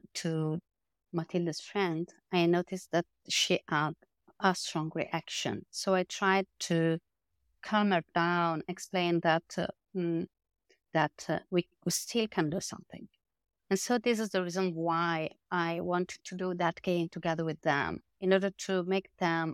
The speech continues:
understand that there are things that we can do right now to fight the climate change, to change things, because they need hope.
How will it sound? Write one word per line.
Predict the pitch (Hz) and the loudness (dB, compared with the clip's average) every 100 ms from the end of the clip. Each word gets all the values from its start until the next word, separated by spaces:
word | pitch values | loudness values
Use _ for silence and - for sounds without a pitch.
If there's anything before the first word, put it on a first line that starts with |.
| - | 0
understand | 170 160 - 190 180 156 | 0 0 -4 -2 0 0
that | 151 151 _ _ _ - | 0 -2 _ _ _ 0
there | 185 | 4
are | 180 175 - | 4 2 -2
things | 208 185 | -2 0
that | 165 - | -8 -4
we | 185 | -4
can | - 175 170 | 2 2 2
do | 202 202 180 | -2 0 0
right | 165 196 180 | 4 2 2
now | 165 170 175 170 160 147 - _ _ _ - | 0 2 4 2 0 -4 -10 _ _ _ -8
to | |
fight | 180 - 175 175 180 - | -8 -2 2 2 2 -2
the | 185 | -4
climate | 165 156 - - | -2 -2 -6 -6
change, | - 170 170 165 156 - | -2 2 2 0 -4 -10
to | 170 | -12
change | - 196 180 170 | -4 2 2 2
things, | - - - - _ _ _ - | -2 -4 -10 -20 _ _ _ -10
because | 196 190 180 180 - _ _ _ _ _ _ _ _ _ _ _ _ - | -4 -2 -2 -4 -14 _ _ _ _ _ _ _ _ _ _ _ _ -2
they | 214 190 | 0 0
need | 175 185 190 - | 2 0 0 -2
hope. | 165 - | -2 -2